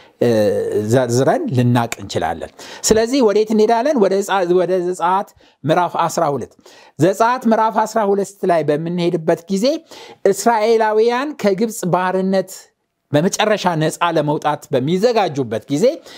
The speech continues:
እግዚአብሔር፣ እ፣ «ፈርዖን አልለቅም፣ እስራኤልን አልለቅም፣ እግዚአብሔርን አላውቅም» ባለ ጊዜ፣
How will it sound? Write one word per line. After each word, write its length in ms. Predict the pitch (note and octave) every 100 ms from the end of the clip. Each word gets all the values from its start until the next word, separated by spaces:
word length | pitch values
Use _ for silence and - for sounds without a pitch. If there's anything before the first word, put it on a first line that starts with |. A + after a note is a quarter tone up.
| -
እግዚአብሔር፣ 680 | C3 C#3 F3+ F#3 G#3 B3+ D#4+ F4 _ _ _
እ፣ 100 | - C3+ B2 A2+
«ፈርዖን 460 | - F3 E3 G3 B3 - _ _
አልለቅም፣ 500 | D#3 F3 F3 D#3 A#2 G2+
እስራኤልን 480 | B2+ F#3 F3+ G#3 G#3
አልለቅም፣ 440 | F#3+ G#3 G#3 D#4 - _ _ -
እግዚአብሔርን 560 | C#3 D#3+ E3 E3+ F#3+ G3
አላውቅም» 520 | C#3 D3 D3+ D#3 - F#2 _ _
ባለ 280 | G#2+ B2+ C#3
ጊዜ፣ 200 | C#3 D#3+